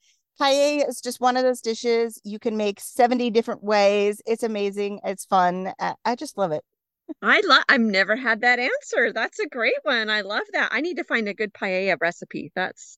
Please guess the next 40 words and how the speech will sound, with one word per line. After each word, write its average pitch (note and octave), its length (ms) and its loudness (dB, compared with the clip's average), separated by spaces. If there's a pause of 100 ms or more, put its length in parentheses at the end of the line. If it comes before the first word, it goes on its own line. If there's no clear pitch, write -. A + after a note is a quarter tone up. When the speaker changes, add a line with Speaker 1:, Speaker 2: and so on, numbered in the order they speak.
Speaker 2:
sounds G3 420 -8
like - 220 -12
it'd - 120 -14
be - 260 -14
really E3+ 360 -10
delicious. - 640 -12
So - 280 -8
fun. - 340 -10 (1120)
Okay, B3 360 6
what A3 260 0
is C4+ 160 2
the C#4+ 140 4
best, A3+ 340 0
you A#3 240 -8
obviously C#4 480 0
travel G#3+ 640 0 (100)
if - 160 -2
you B3+ 380 -2 (100)
go C4+ 140 2
to D#4+ 80 0
Spain F#4+ 340 2
all G#3 140 6
the G#3 100 2
time, A#3 380 2
right? A#3 320 4
So B3+ 240 0
what's C4 300 -6
the F#4 100 -8
best A#3 420 -6
trip B3 220 -2
you've A#3+ 160 -2
ever G3 180 -2
gone F3 340 -4
on, C4+ 360 -2
or G#3+ 200 0
you G3+ 220 -4
have G#3 120 -6
a F#3+ 40 -6
dream F3+ 260 -10
vacation, - 580 -12